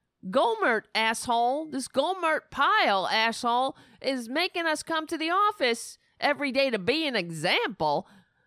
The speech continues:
for America opening up safely when the f-, stum bitch comes in with the virus and berates people for wearing the masks."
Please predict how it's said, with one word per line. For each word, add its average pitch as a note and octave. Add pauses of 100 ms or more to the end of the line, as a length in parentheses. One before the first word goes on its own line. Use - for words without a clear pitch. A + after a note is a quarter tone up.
(340)
for C4
America C#4
opening B3+
up B3+
safely A#3 (140)
when D4
the C#4
f-, B3 (200)
stum F#4
bitch F4
comes F4
in E4+ (200)
with G#4
the A#4 (420)
virus G3+ (200)
and E4 (440)
berates F#4
people D#4+
for D4+
wearing D#4+
the E4
masks." F#4